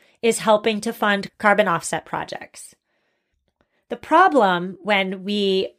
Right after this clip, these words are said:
partner with a third-party payment service that is then taking our money to help fund carbon offset projects is that these projects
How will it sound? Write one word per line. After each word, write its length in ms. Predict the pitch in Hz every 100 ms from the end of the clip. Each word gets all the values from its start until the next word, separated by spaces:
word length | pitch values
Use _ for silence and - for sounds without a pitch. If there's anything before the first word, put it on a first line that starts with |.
| -
partner 400 | 233 214 214 202
with 180 | 202 202
a 80 |
third-party 720 | 208 - 208 202 - 202 190 185
payment 460 | - 214 240 196
service 600 | - 185 170 170 175 - -
that 180 | 220 214
is 160 | 208 175
then 280 | 254 285
taking 340 | 240 226 208 202
our 120 | 185
money 300 | 185 180 185
to 140 | 185 180
help 240 | 190 180
fund 400 | - 196 185 180 - _ _ _ _
carbon 380 | - 202 196 202
offset 420 | 185 175 - 185
projects 600 | - 247 262 202 175 - -
is 180 | 220
that 260 | 220 220 - _ _ _
these 300 | - 320 349
projects 880 | - 254 226 247 302 311 311 -